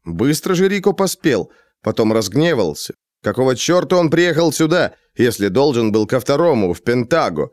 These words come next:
Может, с женой таки не поладил? Следом за Рико из кабины вышла Ванесса Лилит, а с нею и дети.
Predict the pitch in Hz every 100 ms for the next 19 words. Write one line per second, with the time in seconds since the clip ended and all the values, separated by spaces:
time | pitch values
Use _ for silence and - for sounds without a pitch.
0 | _ _ _ - 107 98 92 - 78 82
1 | 92 101 104 185 190 151 135 113 90 82
2 | 76 71 73 - _ _ _ - - 175
3 | 208 214 180 202 226 220 185 180 170 147
4 | 170 180 156 160 160 147 131 127 113 -
5 | 131 131 143 180 - 123 - 135 135 127
6 | - 123 117 98 - -